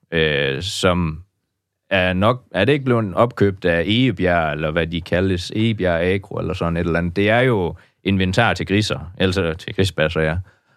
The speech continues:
Og, øh, og, og, og, og han, han har også været med i udviklingen der, og det, og det har virkelig skabt ham til at, at, at, at blive en mand, som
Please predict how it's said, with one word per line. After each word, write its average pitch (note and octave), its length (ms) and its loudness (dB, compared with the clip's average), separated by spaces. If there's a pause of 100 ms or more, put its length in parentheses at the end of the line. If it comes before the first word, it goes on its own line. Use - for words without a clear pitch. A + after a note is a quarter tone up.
(140)
Og, G#2 420 2
øh, F2+ 420 2 (480)
og, G2+ 120 2 (100)
og, A2 120 2 (100)
og, G#2+ 200 -2
og G#2+ 180 2
han, B2+ 280 0
han A#2+ 200 0
har A2+ 80 2
også A#2 80 2
været G2+ 160 0
med A#2 100 2
i G#2+ 60 2
udviklingen F2 480 -2
der, F#2 280 0
og F#2+ 120 -2
det, D#2+ 100 -2
og F#2 180 -4
det A2 140 2
har G2 180 -2
virkelig G2+ 320 -2
skabt - 280 0
ham F#2 180 0
til G#2 100 0
at, E2 200 0 (100)
at, D#2+ 180 0 (120)
at, E2 200 -4
at E2+ 80 -4
blive G#2+ 200 0
en F#2+ 120 0
mand, G#2+ 300 0 (140)
som E2+ 380 -2